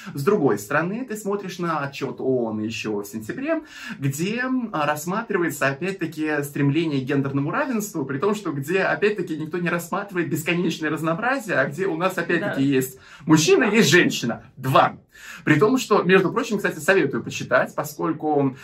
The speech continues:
Speaker 1: а, этот
Speaker 2: Мгм.
Speaker 1: отчет касается того, что, м, чтобы достигнуть гендерного равенства между мужчиной и женщиной в плане профессиональном, социальном и все такое, а, если не вбухивать туда денег,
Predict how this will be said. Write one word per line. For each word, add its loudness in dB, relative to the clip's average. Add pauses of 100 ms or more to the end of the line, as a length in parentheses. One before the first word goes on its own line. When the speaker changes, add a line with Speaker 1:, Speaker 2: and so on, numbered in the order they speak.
(180)
Speaker 1:
а, 6
этот 2
Speaker 2:
Мгм. 2
Speaker 1:
отчет -2
касается -4
того, -6
что, 0
м, -6
чтобы -2
достигнуть -4
гендерного 0
равенства 0 (100)
между 0
мужчиной -2
и 2
женщиной 0
в -12
плане 0
профессиональном, -2
социальном -2
и -8
все -6
такое, -4 (480)
а, 6
если 0
не 0 (560)
вбухивать 0
туда 2
денег, 0